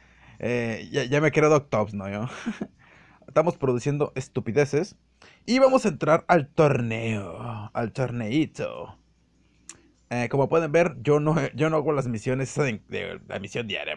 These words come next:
Realmente me valen madre. Vamos aquí a, a hacer esto. No, no, no. Vengo a robarme el dinero. No vengo a jugar. Es diferente, brothers.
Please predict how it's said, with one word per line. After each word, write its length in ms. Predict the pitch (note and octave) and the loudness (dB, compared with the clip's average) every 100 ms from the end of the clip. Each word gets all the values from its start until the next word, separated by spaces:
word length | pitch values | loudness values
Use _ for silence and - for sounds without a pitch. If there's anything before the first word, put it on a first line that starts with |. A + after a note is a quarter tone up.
| D2 | -8
Realmente 460 | - C3 C3 C3 C#3+ | -6 -4 -2 -4 -4
me 100 | A#2 | -4
valen 260 | G2 G2 | -4 -6
madre. 380 | F#2 F2+ - - - | -10 -14 -16 -18 -10
Vamos 240 | A#2+ A2+ | -8 -6
aquí 300 | G#2+ - G#2+ | -8 -10 -8
a, 220 | G#2 G2 _ _ _ _ _ _ _ _ _ _ - | -6 -8 _ _ _ _ _ _ _ _ _ _ -14
a 60 | |
hacer 300 | - - A2+ - | -12 -6 -6 -2
esto. 480 | C3+ - - B2 _ _ _ | -4 -4 -6 -8 _ _ _
No, 220 | - G#2 - | -8 -8 -10
no, 160 | G2+ G#2 | -12 -12
no. 180 | F#2+ - - | -12 -14 -8
Vengo 240 | A2 B2 | -4 0
a 40 | |
robarme 380 | C#3+ C3+ C#3 D#3+ | 2 2 2 2
el 100 | E3 | 0
dinero. 380 | C3+ B2+ C#3 B2 | 0 0 0 2
No 100 | A#2 | 0
vengo 280 | C#3+ D3 D#3 | -2 0 0
a 40 | |
jugar. 500 | C3+ A#2+ B2+ B2+ - _ _ _ _ _ _ _ _ - | -2 -2 0 0 -4 _ _ _ _ _ _ _ _ -12
Es 120 | A2+ | -8
diferente, 480 | C3+ C3+ C#3 C#3+ B2+ | -4 -2 -2 0 -2
brothers. 580 | G#2+ G#2 G#2+ - - | -2 -4 -6 -12 -20